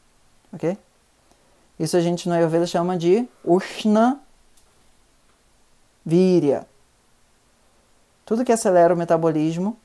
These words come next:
os termogênicos, é Ushna Virya,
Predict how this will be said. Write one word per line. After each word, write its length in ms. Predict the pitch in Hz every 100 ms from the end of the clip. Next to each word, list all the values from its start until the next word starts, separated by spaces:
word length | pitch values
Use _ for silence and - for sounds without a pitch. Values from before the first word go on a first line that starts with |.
| _
os 100 | 165
termogênicos, 840 | - 143 147 135 131 156 196 - - _ _ _ _ -
é 100 | 151
Ushna 640 | 156 170 - - 180 180
Virya, 480 | 170 151 143 156